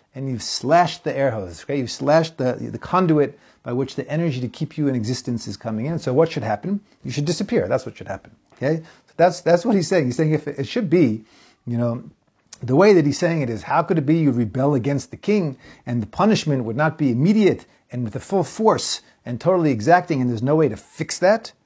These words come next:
right? Because there are certain things that can't be fixed in the world. I guess we can discuss that in a second.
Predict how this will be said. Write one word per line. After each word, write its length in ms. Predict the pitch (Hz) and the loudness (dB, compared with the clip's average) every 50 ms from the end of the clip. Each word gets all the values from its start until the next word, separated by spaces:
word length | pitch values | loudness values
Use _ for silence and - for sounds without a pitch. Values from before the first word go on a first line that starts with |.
| _ - | _ -10
right? 160 | 139 139 135 | -8 -8 -6
Because 240 | - 123 - - 120 | -8 -8 -8 -6 -4
there 80 | 127 120 | -4 -4
are 40 | 110 | -4
certain 280 | - - 165 156 143 | -4 -4 -6 -6 -6
things 260 | - - 147 147 123 | -6 -6 -6 -6 -4
that 80 | 117 107 | -6 -6
can't 240 | - - 127 113 - | -6 -4 -6 -6 -6
be 80 | - | -10
fixed 540 | 156 - - - 170 - - - - - - - _ _ _ _ _ _ _ - | -14 -8 -4 -4 -4 -4 -6 -10 -10 -12 -20 -20 _ _ _ _ _ _ _ -10
in 60 | 120 | -6
the 80 | 117 117 | -4 -2
world. 220 | 113 131 156 170 | 2 2 4 4
I 60 | 147 | 2
guess 200 | 110 117 104 101 | 2 -2 -4 -8
we 60 | 104 101 | -8 -8
can 80 | 107 | -8
discuss 260 | 104 101 - - 101 - | -8 -8 -8 -10 -10 -10
that 280 | - 90 - _ - | -10 -14 -16 _ -16
in 100 | - 92 | -14 -12
a 40 | 101 | -8
second. 400 | 104 - 160 160 - 180 170 160 | -4 -2 -2 0 0 -2 -4 -4